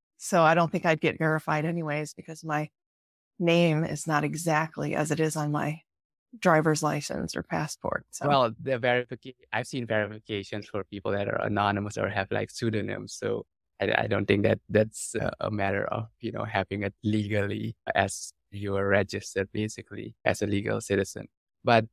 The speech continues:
Speaker 2: to stay on the topic on Twitter while we're at it, I wanna bring in, like,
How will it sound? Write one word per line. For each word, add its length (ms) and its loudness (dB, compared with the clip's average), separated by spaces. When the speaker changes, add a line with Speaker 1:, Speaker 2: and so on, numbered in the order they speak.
Speaker 2:
to 100 0
stay 280 -4
on 80 2
the 80 2
topic 400 0
on 380 -2
Twitter 440 2
while 220 -2
we're 220 -2
at 220 2
it, 200 0
I 140 0
wanna 280 -2
bring 380 -4
in, 240 -2
like, 320 -4